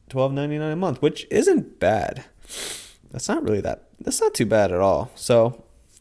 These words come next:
I'm biting the bullet. I'm gonna, I'm doing it. Um,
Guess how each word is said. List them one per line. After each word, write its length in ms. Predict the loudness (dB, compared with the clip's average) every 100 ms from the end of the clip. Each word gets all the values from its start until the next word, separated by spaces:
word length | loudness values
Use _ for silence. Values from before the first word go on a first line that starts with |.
| -16 -10
I'm 120 | -4
biting 260 | -2 -2
the 40 | -4
bullet. 340 | -4 -4 -6
I'm 120 | -8 -10
gonna, 180 | -10 -12 -14
I'm 220 | -14 -14 -18 -18
doing 220 | -14 -12
it. 800 | -14 -16 -20 -20 -20 -20 _ -6
Um, 720 | -2 0 0 -2 -2 -4 -8